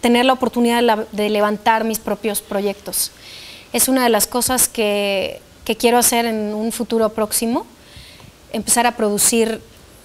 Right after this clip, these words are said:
no solo teatro, sino más cosas. Tengo, tengo ahí muchas cosas que quiero hacer y, y no sé producir.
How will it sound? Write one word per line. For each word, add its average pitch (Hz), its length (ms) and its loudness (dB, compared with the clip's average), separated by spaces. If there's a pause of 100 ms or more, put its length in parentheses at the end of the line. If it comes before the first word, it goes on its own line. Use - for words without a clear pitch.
(140)
no 220 240 0
solo 233 240 0
teatro, 226 360 0
sino 214 440 -2 (920)
más 233 320 2
cosas. - 560 -2
Tengo, 220 440 0
tengo 226 220 0
ahí 226 380 2 (480)
muchas 254 400 4
cosas 214 340 -2
que - 140 -6
quiero 208 200 0
hacer 220 460 0
y, 202 680 -4 (1200)
y 247 120 0
no 220 200 4
sé 262 180 2
producir. 233 580 0